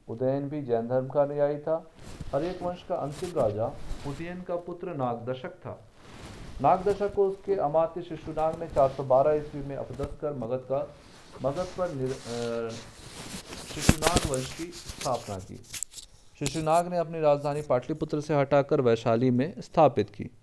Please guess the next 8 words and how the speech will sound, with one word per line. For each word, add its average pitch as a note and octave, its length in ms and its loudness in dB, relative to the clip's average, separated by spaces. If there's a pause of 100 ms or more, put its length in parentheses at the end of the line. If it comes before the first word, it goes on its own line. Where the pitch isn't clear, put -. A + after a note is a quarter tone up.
(560)
शिशुनाग C3 500 8
का C#3 160 10
उत्तराधिकारी C3+ 640 8
कालाशोक G#2+ 680 6 (120)
पुनः D#3+ 360 4 (500)
राजधानी C3 500 12
को D#3 120 2
पाटलिपुत्र C#3+ 720 2